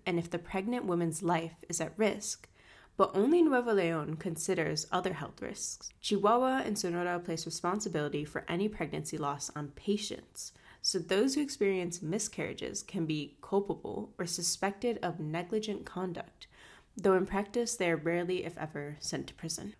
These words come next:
Reproductive rights advocates claim that lawmakers in these states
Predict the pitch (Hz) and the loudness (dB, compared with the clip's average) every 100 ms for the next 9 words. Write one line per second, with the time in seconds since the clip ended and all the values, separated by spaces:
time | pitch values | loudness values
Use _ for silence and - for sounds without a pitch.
0 | - 214 262 320 269 226 214 196 180 190 | 0 2 2 2 2 4 2 2 0 0
1 | - - - - - - - 196 185 175 | -2 -4 -6 -8 -6 -4 2 2 4 2
2 | 170 180 226 240 240 247 208 185 180 - | 4 4 4 0 0 0 2 0 2 2
3 | - - - - | 0 -2 -4 -8